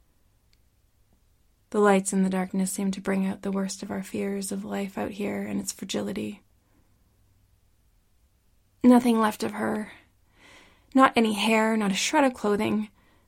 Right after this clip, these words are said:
not even an eye or a skull," she said. "We took down that loft and built one higher." "They've gotten better at hiding things then,"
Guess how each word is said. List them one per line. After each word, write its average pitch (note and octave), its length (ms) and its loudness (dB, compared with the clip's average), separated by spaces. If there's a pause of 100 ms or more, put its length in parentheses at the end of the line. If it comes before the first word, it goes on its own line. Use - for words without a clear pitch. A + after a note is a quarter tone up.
(100)
not C#4 180 8
even B3+ 160 4
an G3 100 4
eye A3+ 300 6
or G3 120 0
a F#3 60 -2
skull," G#3+ 640 0 (580)
she - 180 -4
said. F#3+ 320 -2 (2000)
"We B3+ 80 6
took B3+ 200 6
down G#3 280 0
that G3+ 200 -4
loft G#3+ 320 0
and G#3 140 -2
built A3 220 0
one G3+ 140 0
higher." A3 440 -4 (2750)
"They've A3 540 4
gotten A3+ 360 2
better G3+ 240 2
at F#3+ 100 -2
hiding G#3+ 380 2
things G3+ 340 -4
then," G3+ 440 -2